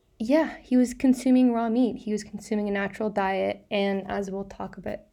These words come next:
um, talk about a little bit later, raw meat is loaded with water. Cooked meat is loaded with water. <laughs> Pretty much all our foods is loaded with water, even things that might surprise you, like cakes and cookies, contain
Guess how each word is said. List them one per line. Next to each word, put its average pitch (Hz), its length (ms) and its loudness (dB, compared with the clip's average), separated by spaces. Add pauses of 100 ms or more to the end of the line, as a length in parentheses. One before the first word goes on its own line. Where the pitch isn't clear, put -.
(160)
um, 196 540 -6
talk 214 260 -4
about 208 240 -2
a 202 40 -2
little 196 240 -4
bit - 180 -8
later, 226 440 0 (800)
raw 220 160 6
meat 254 260 4
is 226 140 2
loaded 202 540 2
with 214 160 0
water. 196 600 0 (760)
Cooked 311 280 4
meat 311 160 12
is 220 140 6
loaded 190 260 4
with 214 140 4
water. 196 480 4 (240)
<laughs> - 240 -20
Pretty 269 200 4
much 285 280 6 (100)
all 214 220 4
our 220 120 2
foods 202 440 -4
is 202 120 0
loaded 185 480 -2 (480)
with 214 160 4
water, 196 420 2
even 269 340 4
things 262 300 4
that 208 180 0
might 196 220 -2
surprise 196 580 -2
you, 185 180 -4
like 185 420 -4
cakes - 560 -4
and 180 180 -4
cookies, 190 480 -6
contain 190 600 -4